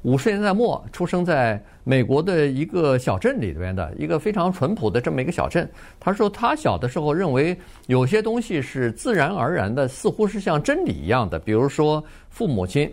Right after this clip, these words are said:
呃，总是考虑孩子，呃，把孩子放在第一位，然后这个，呃，不管是警察也好，教职人员也好，老师也好，哎，总是坚守着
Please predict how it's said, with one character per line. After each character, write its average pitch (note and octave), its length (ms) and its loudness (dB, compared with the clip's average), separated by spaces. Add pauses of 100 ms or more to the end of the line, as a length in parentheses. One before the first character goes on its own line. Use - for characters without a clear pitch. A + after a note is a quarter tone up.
(120)
呃， G#2 180 -2
总 G2 200 -2
是 C3+ 300 0
考 - 200 -4
虑 A2+ 180 0
孩 G2+ 240 0
子， C3+ 360 -4
呃， G#2+ 100 0 (140)
把 E2+ 160 0
孩 B2+ 180 -2
子 F#3 180 -2
放 A2+ 200 -2
在 F2+ 100 0
第 F#2 180 -4
一 F#2 60 2
位， G#2 200 2 (280)
然 C3 240 2
后 F3+ 160 0
这 D3 180 -2
个， B2 320 2 (260)
呃， A#2+ 100 0
不 C3 120 -2
管 A2 220 0
是 C3 160 -4
警 G2 180 -4
察 G2+ 200 -4
也 D3 100 0
好， G2+ 180 2
教 C3+ 220 0
职 A2 160 -2
人 A2+ 100 0
员 A#2+ 200 -2
也 B2 100 0
好， F#2 180 0
老 F2 200 0
师 F3 180 -2
也 D3 140 4
好， E2 340 0 (220)
哎， - 120 2 (220)
总 F2 180 -4
是 G#2 460 0 (180)
坚 D3+ 200 2
守 F2+ 200 -4
着 G#2+ 240 0